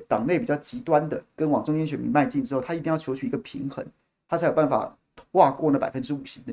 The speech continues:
一的门槛。但是现在看起来，三组候选人，三足鼎立之势，三个人都够强，所以赖清德就可以采取不一样的策略，他不用管你什么中间选民啊，或至少他不用放这么多，多的心思去往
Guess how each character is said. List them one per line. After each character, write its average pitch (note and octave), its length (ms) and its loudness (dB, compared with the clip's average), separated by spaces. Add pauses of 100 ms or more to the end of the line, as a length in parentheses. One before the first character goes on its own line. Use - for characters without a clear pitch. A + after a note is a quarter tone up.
一 C#3+ 140 0
的 C3 100 0
门 A2+ 180 -6
槛。 - 140 -18 (520)
但 C#4+ 120 8
是 C#4+ 60 12
现 C4+ 180 4
在 A#3 100 6
看 A3+ 200 -2
起 - 140 -4
来， - 80 -2
三 G#3+ 260 2
组 - 100 -4
候 E3 140 0
选 - 160 -6
人， - 80 -20 (200)
三 G#3+ 300 0
足 C3+ 220 -2
鼎 - 180 -2
立 D3 120 2
之 D3 160 -4
势， - 300 -6
三 F3+ 200 -2
个 F3 80 0
人 B2 120 2
都 E3+ 140 4
够 C#3+ 220 4
强， - 280 -8 (680)
所 A#3+ 100 2
以 A3 40 4
赖 A#3 140 8
清 A3+ 120 0
德 G3 100 0
就 F#3+ 100 2
可 G3 80 -2
以 D3 60 -2
采 C#3 120 -4
取 C#3+ 120 -6
不 F#3 120 -6
一 C#3+ 40 0
样 D3 80 2
的 B2 80 0
策 A#2+ 220 -6
略， - 160 -6 (240)
他 C4 120 2
不 F#3 160 0
用 A3+ 160 4
管 D#3 200 0
你 F3+ 80 -2
什 - 100 -6
么 C#3+ 60 -8
中 C#3+ 160 -2
间 D#3 180 -4
选 - 200 -10
民 - 120 -14 (100)
啊， - 60 -16 (340)
或 B3+ 120 6
至 B3 160 -2
少 - 120 2
他 G3+ 140 2
不 D#3+ 140 -2
用 F3 160 0
放 D#3+ 200 4
这 C#4 120 0
么 C#3 60 -2
多， E3 300 -4
多 E3+ 160 2
的 D#3+ 60 0
心 D#3+ 280 -6
思 D3+ 300 -8 (340)
去 - 140 -6
往 E3+ 240 2